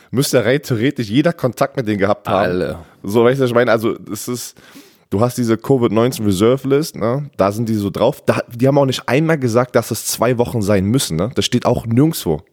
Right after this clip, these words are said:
Speaker 1: Also es ist, ich hab, ich hab echt probiert zu finden, wie lange sind die denn draußen? Weil, du hast gesagt, Math-, äh, Gardner Minshew,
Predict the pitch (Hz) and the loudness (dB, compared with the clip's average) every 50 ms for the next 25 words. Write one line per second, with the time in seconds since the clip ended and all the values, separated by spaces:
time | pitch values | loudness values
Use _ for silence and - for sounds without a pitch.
0 | _ _ - 95 101 113 120 - 123 - - - 160 - - - - 120 - - | _ _ -2 0 2 2 2 0 -2 -6 -2 -2 -2 -2 -2 -2 -2 -2 0 2
1 | - 151 175 - - _ _ _ - - - - - - - 117 104 117 135 143 | 0 0 0 -2 -10 _ _ _ -20 -20 -20 -20 -14 -6 -6 -2 2 2 2 2
2 | - - - 117 - - 131 - 135 123 95 95 127 139 123 127 127 127 123 120 | 0 -4 -6 -4 -2 -4 -2 -2 -4 -6 -2 0 0 2 2 2 2 4 4 2
3 | 123 - _ - _ _ _ _ _ _ _ _ _ _ - - 127 123 113 113 | 2 0 _ -18 _ _ _ _ _ _ _ _ _ _ -2 0 0 2 2 2
4 | 104 101 101 92 101 113 151 - - - 82 82 80 82 82 78 107 123 147 117 | 2 2 2 2 2 2 2 0 -2 -6 -8 -6 -6 -8 -4 -2 0 0 2 2
5 | 113 123 196 - _ _ _ _ _ _ _ _ _ _ - 95 95 - - - | 2 0 -2 -4 _ _ _ _ _ _ _ _ _ _ -2 -2 -2 -2 -4 -4
6 | 90 92 90 - _ - 90 87 95 - - - - 92 80 78 80 80 76 71 | -4 -4 -4 -4 _ -2 -2 -2 -2 -2 -4 0 0 2 4 4 4 2 2 2
7 | - - 78 98 95 90 87 85 95 131 156 - - 87 | 0 0 0 0 0 2 2 2 2 0 0 -2 -4 -8